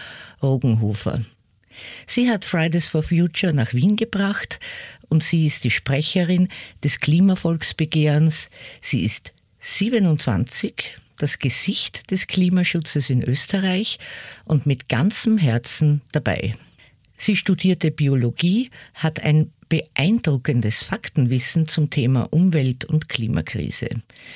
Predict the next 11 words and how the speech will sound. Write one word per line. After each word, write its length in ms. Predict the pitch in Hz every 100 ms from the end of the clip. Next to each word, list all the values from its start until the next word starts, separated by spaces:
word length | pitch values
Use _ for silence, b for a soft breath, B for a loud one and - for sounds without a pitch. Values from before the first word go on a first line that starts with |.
| B B -
Sie 160 | 160
kennt 260 | 156 160 156
die 100 | 156
Zusammenhänge 760 | 160 143 117 143 156 139 131
zwischen 420 | 123 131 113 117 -
Ökologie, 840 | 117 - 104 104 - 147 185 226 b b b b
Wirtschaft 880 | 123 131 127 - 165 185 - - - -
und 220 | 170 -
Politik. 840 | 180 175 175 - - _ - - - _ B B B B B
Erst 380 | - 127 - 131
recht 560 | 120 156 - - -